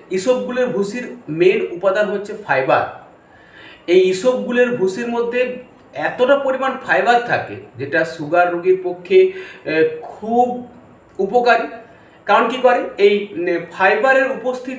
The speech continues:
থাকায়, ফাইবার উপস্থিত থাকায় ইসবগুলের মধ্যে এটা হজম প্রক্রিয়াটাকে স্লো করে দেয়, মানে অনেক ধীর গতিতে হয়। তাহলে কি হয়, হজম প্রক্রিয়াটা ধীর গতিতে হলে খিদে লাগে অনেক কম,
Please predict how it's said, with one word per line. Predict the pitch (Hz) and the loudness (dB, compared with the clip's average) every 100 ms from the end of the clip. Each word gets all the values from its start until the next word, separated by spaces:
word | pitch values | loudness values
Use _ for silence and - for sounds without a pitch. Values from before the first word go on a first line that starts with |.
| - | -2
থাকায়, | 180 123 104 - - _ | -2 0 -4 -8 -18 _
ফাইবার | 139 151 190 185 | -4 0 2 2
উপস্থিত | 160 185 196 190 | 0 -4 -4 -6
থাকায় | 175 160 | -4 -4
ইসবগুলের | 151 180 165 170 156 | -4 -6 -2 -2 0
মধ্যে | 120 - - - - - 196 | -4 -8 -12 -14 -18 -6 -2
এটা | 202 240 240 233 - 165 | 4 4 4 -2 -8 0
হজম | 170 233 233 233 | 2 4 0 0
প্রক্রিয়াটাকে | 240 226 - 233 233 233 254 262 | -2 -4 -6 -2 0 -2 -4 -8
স্লো | - 214 233 | -8 2 2
করে | 170 113 | 4 0
দেয়, | 95 - - - | -2 -8 -12 -4
মানে | 175 | 0
অনেক | 180 214 - | 2 2 0
ধীর | 180 233 190 | -2 -2 2
গতিতে | 208 185 139 | 4 4 0
হয়। | 110 - - - _ - - - | -2 -6 -12 -20 _ -20 -20 -6
তাহলে | 185 214 262 | -2 2 2
কি | 254 262 | 0 0
হয়, | 220 - - | 2 0 -4
হজম | 165 170 220 | -2 0 0
প্রক্রিয়াটা | 226 226 - 233 233 226 | -2 -2 -2 0 2 2
ধীর | - 202 233 | -2 -4 -2
গতিতে | 240 233 220 | -2 0 2
হলে | 151 - - - - - | 2 0 -8 -14 -20 -10
খিদে | - 254 262 | -4 0 2
লাগে | 247 247 | 2 2
অনেক | 247 240 208 | -2 -2 0
কম, | 202 | -2